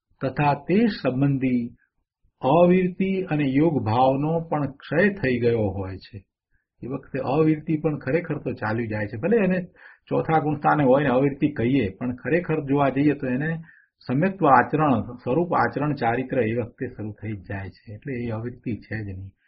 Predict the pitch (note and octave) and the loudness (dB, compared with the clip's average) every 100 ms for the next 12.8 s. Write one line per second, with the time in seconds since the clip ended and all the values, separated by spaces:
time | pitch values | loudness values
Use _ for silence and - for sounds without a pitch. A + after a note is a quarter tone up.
0 | _ _ _ _ B2 B2+ A#2 D3 F3+ C#3+ | _ _ _ _ -4 -4 2 4 4 4
1 | G#2 G#2 A2+ G#2 G2 G#2 G#2+ - G2+ F#2 | 2 0 -2 -4 -6 -8 -8 -8 -10 -10
2 | - A2+ B2+ B2+ G2+ F#2 F#2 F#2 F2+ F#2 | -10 -8 -8 -6 -8 -8 -10 -12 -14 -16
3 | F2 _ _ _ _ _ _ _ _ _ | -16 _ _ _ _ _ _ _ _ _
4 | _ _ _ _ - A#2 C3+ - A2+ C3+ | _ _ _ _ -8 -4 -2 -2 0 0
5 | - B2+ B2+ A2+ G#2+ G#2 A#2+ A#2+ A#2 - | 4 4 4 2 2 0 -2 -2 -8 -6
6 | B2 C3+ - _ - C#3 C#3+ B2+ A#2+ B2 | -4 -4 -4 _ -8 -8 -6 -6 -4 -6
7 | - F3 G#3 C3 A#2 A2 G2 F2+ F2 - | 2 4 4 4 2 2 0 -4 -8 -14
8 | _ _ _ _ - G#2+ A2 A2+ A2+ A#2 | _ _ _ _ -8 -6 -4 -4 -4 -4
9 | A2 A2 C3+ F3+ F3+ _ _ _ _ _ | -4 -4 -2 -4 -8 _ _ _ _ _
10 | - G#2 G#2+ G#2+ A#2 C3 D#3 D3+ A#2 D3+ | -6 -2 0 2 2 2 2 2 4 4
11 | C3 G#2+ G#2+ G#2+ A#2 B2+ C3+ D3+ - G#2 | 4 2 0 0 -2 -4 -6 -10 -6 -6
12 | A2 - G2+ G2 F#2+ F#2+ G2 _ | -6 -6 -10 -8 -12 -14 -18 _